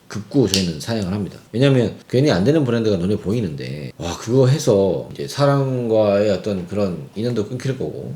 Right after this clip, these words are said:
저의 또 안 좋은 인식이 또 심어질 수 있어서 안 되는 건 안 되는 거예요.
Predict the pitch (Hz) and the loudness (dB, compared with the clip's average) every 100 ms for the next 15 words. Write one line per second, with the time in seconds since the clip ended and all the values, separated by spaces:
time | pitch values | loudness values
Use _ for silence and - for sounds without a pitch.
0 | - - 110 107 107 85 101 131 104 98 | -12 0 2 2 0 0 0 0 2 0
1 | 98 104 98 87 85 - 120 113 92 87 | 0 -2 -4 -4 -4 -2 -2 -2 -2 -6
2 | 90 - 71 92 87 - 95 104 185 156 | -8 -8 -8 -6 -6 -6 -2 2 4 4
3 | 85 110 165 127 80 | 2 4 4 4 2